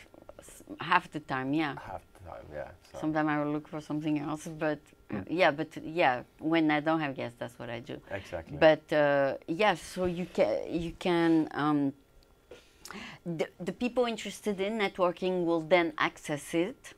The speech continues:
Speaker 2: Yes.
Speaker 1: And then enter the information.
Speaker 2: Exactly, and then the matchmaking algorithm matches them automatically, so they don't have to, like,
Speaker 1: Ask you.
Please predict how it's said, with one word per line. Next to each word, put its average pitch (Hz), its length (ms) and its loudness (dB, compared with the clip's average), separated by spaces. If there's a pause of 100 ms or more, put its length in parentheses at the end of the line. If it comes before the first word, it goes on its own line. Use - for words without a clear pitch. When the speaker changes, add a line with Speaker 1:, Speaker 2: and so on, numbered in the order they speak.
Speaker 2:
Yes. 101 400 -6 (300)
Speaker 1:
And 160 220 2
then 151 300 2
enter 143 340 -2
the 131 140 -4
information. 127 680 -8
Speaker 2:
Exactly, 92 420 -4
and 95 120 0
then 90 300 2 (320)
the 82 160 0
matchmaking 95 640 0
algorithm 87 580 0
matches 85 340 -2
them 85 200 -2
automatically, 85 840 -2 (360)
so - 100 -8
they 98 160 6
don't 92 160 2
have 92 280 0
to, 82 180 -6
like, 73 380 -4 (560)
Speaker 1:
Ask 151 360 2
you. 143 240 2